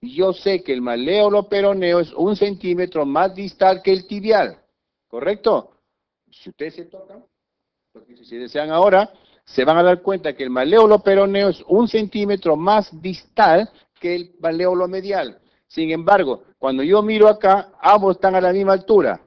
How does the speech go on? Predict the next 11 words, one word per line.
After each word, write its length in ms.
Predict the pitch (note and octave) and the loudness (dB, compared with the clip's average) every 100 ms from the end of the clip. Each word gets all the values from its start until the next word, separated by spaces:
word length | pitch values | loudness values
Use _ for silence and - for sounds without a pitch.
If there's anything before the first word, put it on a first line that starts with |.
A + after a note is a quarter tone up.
| _ | _
¿correcto? 640 | D#3 F3+ F#3+ A3 B3+ _ _ _ _ _ | -8 -6 -4 -4 -4 _ _ _ _ _
¿Qué 140 | - G3+ | -2 2
me 160 | F#3+ | 2
dice? 380 | F#3 E3+ - - _ - - _ _ _ _ _ D#4+ E4+ | 0 -2 -8 -20 _ -20 -20 _ _ _ _ _ -20 -20
Se 60 | F3 | -20
lava 240 | D#3+ D3 | -18 -16
la 180 | B2+ B2 | -18 -20
cara. 240 | - - _ E3 _ _ _ _ C3+ B2 C#3 | -20 -20 _ -20 _ _ _ _ -20 _ _
Me 180 | A#2+ A#2 | -20 -20
está 160 | - | -20
contagiando. 600 | C3 A#2 A2+ - F3 G3 | -20 -20 -20 -20 -20 -20